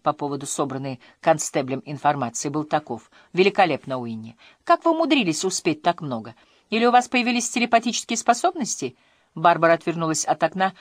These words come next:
чтобы привлечь внимание Нкаты, но он заговорил, не обратив на неё внимания. "Этим парнем занималась Барбара, сэр. Она побывала сегодня утром в Баттерсе и выяснила, что Хейверс". Линли повысил голос. "Так значит, она с вами?"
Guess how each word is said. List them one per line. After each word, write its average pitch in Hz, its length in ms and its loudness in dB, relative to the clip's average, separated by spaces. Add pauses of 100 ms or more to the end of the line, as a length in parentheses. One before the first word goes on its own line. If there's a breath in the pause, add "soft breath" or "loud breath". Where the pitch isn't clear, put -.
(120)
чтобы 180 300 -2
привлечь 170 360 -2
внимание 165 460 0
Нкаты, 156 640 -4 (260 soft breath)
но 196 180 4
он 220 40 6
заговорил, 220 480 2
не 214 100 2
обратив 202 480 2
на 175 60 -4
неё 170 240 -2
внимания. 117 500 -6 (420 soft breath)
"Этим 262 260 0
парнем 311 280 4
занималась 269 460 2
Барбара, 127 400 4
сэр. - 320 -8 (400)
Она 226 220 4
побывала 214 480 6
сегодня 208 400 2
утром 196 360 -2
в 190 220 0
Баттерсе 202 640 2
и 285 320 -2
выяснила, 277 520 0
что - 300 -2 (140)
Хейверс". 190 480 0 (440)
Линли 160 280 0
повысил 156 440 0
голос. 143 300 -4
"Так 156 140 -6
значит, 170 280 -2
она 190 140 2
с - 100 -6
вами?" 175 300 0